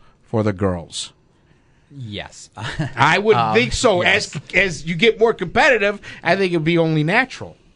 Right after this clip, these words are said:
Speaker 2: Yeah, that's, that's something that I think a lot of our girls, especially, um, kind of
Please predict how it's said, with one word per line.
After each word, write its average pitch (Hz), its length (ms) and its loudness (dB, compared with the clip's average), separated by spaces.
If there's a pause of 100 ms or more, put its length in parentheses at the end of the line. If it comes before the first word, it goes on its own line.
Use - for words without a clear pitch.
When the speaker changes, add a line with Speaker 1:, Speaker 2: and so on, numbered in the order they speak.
Speaker 2:
Yeah, 110 280 0
that's, 127 360 -8
that's 120 240 -8
something 120 300 -4
that 101 320 -2
I 107 100 -10
think 101 220 -12
a 98 40 -8
lot 98 200 -4
of 92 100 -10
our 98 180 -2
girls, 107 380 -6
especially, 110 720 -12
um, 87 420 -12 (560)
kind 95 240 -8
of 87 180 -10